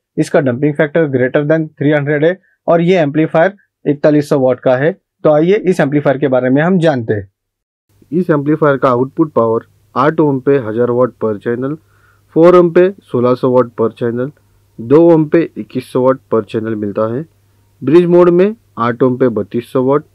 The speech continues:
Speaker 2: और चार ओम पे इकतालीस सौ watt है। इसका वजन अट्ठाईस पॉइंट पाँच किलो है। एसएनआर नाइंटी डीबी है। Frequency response बीस हर्ट्ज से बीस हजार हर्ट्ज तक है। ये amplifier का front ग्रिल,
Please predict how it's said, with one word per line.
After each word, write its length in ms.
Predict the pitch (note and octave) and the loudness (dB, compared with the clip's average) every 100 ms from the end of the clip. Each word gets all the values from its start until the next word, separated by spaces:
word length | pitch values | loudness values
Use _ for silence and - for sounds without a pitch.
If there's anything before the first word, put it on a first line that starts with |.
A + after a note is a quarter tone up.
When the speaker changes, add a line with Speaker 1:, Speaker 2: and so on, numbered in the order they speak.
| _ _ _ _ _ C3 | _ _ _ _ _ -4
Speaker 2:
और 120 | C3+ | -2
चार 320 | B2+ A2+ A#2+ | -2 -2 0
ओम 200 | B2 B2 | 0 -2
पे 200 | A#2 F3 G3 _ _ | -4 -4 -6 _ _
इकतालीस 460 | - - A#2 A2+ - | -16 -6 -4 -4 -2
सौ 120 | A#2+ | 0
watt 180 | B2 F#3 - _ | 0 -2 -6 _
है। 100 | F#2 F2 _ _ _ - - - | -18 -18 _ _ _ -20 -20 -10
इसका 300 | B2 - F3 | -10 -2 2
वजन 360 | E3+ D#3+ F3+ F#3+ - _ | 4 4 2 0 -6 _
अट्ठाईस 360 | A#2+ - C3+ C#3+ | -12 -2 0 0
पॉइंट 320 | - C#3 C3 | -2 -4 -2
पाँच 260 | A#2 G2 A2 | -4 -4 -4
किलो 300 | - B2+ B2+ | -6 -2 -2
है। 120 | C#3 D#3+ _ _ _ _ - | -2 -6 _ _ _ _ -6
एसएनआर 520 | C3 - E3+ F3 F3+ - _ - | -4 0 2 2 0 -6 _ -8
नाइंटी 340 | A#2 A#2 A#2 A#2+ | -6 -4 -4 -2
डीबी 280 | B2 B2+ B2+ | -2 -2 -4
है। 140 | C3+ - _ _ _ _ | -6 -10 _ _ _ _
Frequency 420 | D3+ D3+ F3 F3+ | -2 2 2 4
response 500 | E3+ E3+ F3 E3+ E3+ - | 2 2 2 0 -2 -8
बीस 300 | A2+ C3 C#3+ C#3+ | -2 -2 0 -2
हर्ट्ज 160 | C3+ | -4
से 220 | - D#3+ C#3+ | -4 -4 -2
बीस 260 | G#2+ A2+ | -4 -4
हजार 240 | B2 A#2 A#2 | -2 0 0
हर्ट्ज 200 | A2 - | -2 -4
तक 200 | B2 A2+ | -4 -4
है। 120 | A#2+ C3+ _ _ - - _ _ - | -4 -8 _ _ -20 -20 _ _ 0
ये 180 | D3+ F3+ | 4 6
amplifier 520 | E3+ E3+ F3 F3 F3 | 4 2 2 2 4
का 120 | F3+ | 2
front 320 | G3 A#2 G#2+ G#2+ | 0 -4 -4 -4
ग्रिल, 220 | C#3 | -4